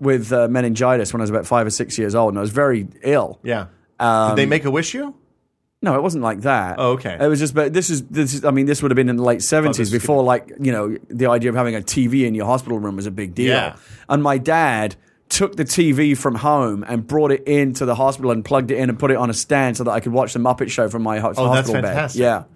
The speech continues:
Speaker 2: I'm gonna
Speaker 1: I always
Speaker 2: cry.
Speaker 1: remember that.
Speaker 2: Like, I don't
Speaker 1: I know, it's quite,
Speaker 2: It's very sweet.
Speaker 1: it's quite touching,
Speaker 2: I was
Speaker 1: isn't it?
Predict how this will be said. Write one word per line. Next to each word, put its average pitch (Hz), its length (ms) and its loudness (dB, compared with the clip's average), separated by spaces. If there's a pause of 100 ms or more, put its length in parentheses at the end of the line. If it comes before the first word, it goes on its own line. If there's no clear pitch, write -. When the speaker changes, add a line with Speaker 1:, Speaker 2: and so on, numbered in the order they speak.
Speaker 2:
I'm 147 140 -2
gonna 160 160 -2
Speaker 1:
I 202 40 2
always 214 160 0
Speaker 2:
cry. 190 80 0
Speaker 1:
remember 170 260 2
that. 143 80 2
Speaker 2:
Like, 160 160 0
I 185 80 2
don't 196 180 2
Speaker 1:
I 220 80 0
know, 269 200 0
it's 196 120 -2
quite, 247 300 0
Speaker 2:
It's 185 100 -4
very 208 260 -2
sweet. 220 280 0
Speaker 1:
it's 180 80 0
quite 247 200 0
touching, 233 220 -2
Speaker 2:
I 196 60 2
was 190 140 0
Speaker 1:
isn't 220 100 2
it? - 20 2